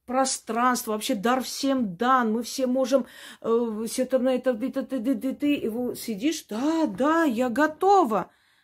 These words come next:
А потом, когда ты, м, отходишь от этого всего и включаешь трезвый разум, ты начинаешь понимать, что нет, ну мне выдвинули такие невероятные условия, которые выполнить ни один живой человек не сможет.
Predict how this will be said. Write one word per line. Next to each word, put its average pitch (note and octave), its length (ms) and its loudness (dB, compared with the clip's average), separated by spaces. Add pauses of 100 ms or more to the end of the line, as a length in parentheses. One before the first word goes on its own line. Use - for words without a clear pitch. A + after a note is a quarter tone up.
А F3+ 80 -18
потом, D4+ 400 -2
когда G3+ 360 0
ты, G3 400 -2
м, - 400 -10
отходишь D4+ 500 -6
от E3+ 160 -6
этого D#3+ 200 -10
всего D3+ 300 -6
и D3+ 220 -2
включаешь F3 500 -8
трезвый E3 360 -8
разум, B3 280 -4
ты F3+ 100 -8
начинаешь G3 380 -8
понимать, A3 440 -2
что - 240 -14 (460)
нет, F3+ 200 -2
ну F#3 100 2
мне A3 240 4
выдвинули F#3+ 560 -2
такие E3+ 320 -6
невероятные G3 540 0
условия, D#3+ 320 -4
которые D#3+ 320 -10
выполнить E3 480 -6
ни D#3+ 80 -6
один D#3+ 200 -8
живой E3 280 -4
человек D#3+ 360 -8
не F3 80 -10
сможет. E3+ 420 -10